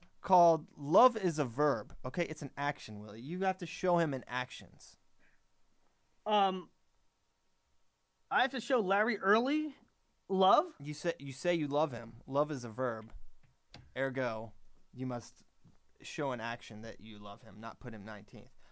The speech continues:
Speaker 1: Fine. All right, I'm gonna let this one go because I'm not
Speaker 2: Well,
Speaker 1: done.
Speaker 2: uh,
Speaker 1: I'm
Speaker 2: no,
Speaker 1: not
Speaker 2: it,
Speaker 1: done.
Speaker 2: therein lies,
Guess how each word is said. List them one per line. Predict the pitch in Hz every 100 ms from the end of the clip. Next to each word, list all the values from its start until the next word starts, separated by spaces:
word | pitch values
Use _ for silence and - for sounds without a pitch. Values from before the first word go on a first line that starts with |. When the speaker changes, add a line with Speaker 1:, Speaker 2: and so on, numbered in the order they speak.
| -
Speaker 1:
Fine. | 240 220 175 135
All | 175
right, | 165 -
I'm | 196
gonna | 277
let | 240 202
this | 208 -
one | 190 139
go | 147 170 226 - _ _ -
because | 156 190 185 170 175 165
I'm | 247
not | 285
Speaker 2:
Well, | 285
Speaker 1:
done. | 294 277 -
Speaker 2:
uh, |
Speaker 1:
I'm | 311
Speaker 2:
no, | 403
Speaker 1:
not | 349
Speaker 2:
it, | 320
Speaker 1:
done. | 381 339 - - - - - - 190
Speaker 2:
therein | 330 381 330 277
lies, | 262 254 240